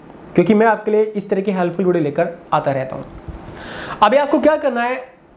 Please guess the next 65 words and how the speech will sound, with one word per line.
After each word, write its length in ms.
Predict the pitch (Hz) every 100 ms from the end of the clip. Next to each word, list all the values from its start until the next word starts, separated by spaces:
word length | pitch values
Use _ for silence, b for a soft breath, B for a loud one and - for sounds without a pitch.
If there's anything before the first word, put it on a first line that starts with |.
| -
Play 180 | 214 226
Store 220 | 226 240 240
में 120 | 254
जाना 180 | 240 233
है 320 | 233 247 190
या 100 | 190
फिर 240 | 190 220 208 - -
Apple 240 | 165 190
Store 220 | 196 202 202
में 100 | 190
आप 80 | 175
चले 200 | 170 170
जाइए। 260 | 175 214 - B B B 196
यहाँ 160 | 226
पर 100 | 294
जाने 180 | 262 262
के 60 | 269
बाद 180 | 285 220
आपको 240 | 208 262
search 320 | 254 247 254
करना 200 | 240 226
है 140 | 226 247 247
Flex 400 | - 233 226 -
पे 200 | - 185 127 - - - - -
personal 400 | 180 196 214 214
loan 360 | 208 180 170 175 -
app। 220 | 151 135 139 - - B B B
इसके 180 | 190 320
बारे 160 | 277
में 80 | 277
शायद 320 | 277 202 214
आपको 240 | 190 185 196
पता 220 | 170 160
होगा, 180 | 151 190
तो 160 | - 254
हो 140 | 294
सकता 260 | 285 233 196
है 80 | 165
आपको 240 | - 202
नहीं 240 | 170 156
पता 200 | 160 139
होगा। 220 | 131 135 131 - B B B
अगर 180 | 170 208
पता 260 | 202 196 277
है 120 | 269
तो 120 | 277
ठीक 220 | 277 302
है, 60 | 254
आप 100 | 226
जा 100 | 233
सकते 260 | 233 214
हैं, 80 | 202
आपकी 140 | 185 190
मर्जी 300 | 202 196 208
है, 140 | 202
क्योंकि 200 | 202 196
मैंने 140 | 202 196
already 240 | 196 196
इसके 160 | 202 202
ऊपर 80 |
पहले 240 | - 175 180
वीडियो 220 | 175 175
बना 220 | 151 160
रखी 260 | 156 151
है। 120 | 160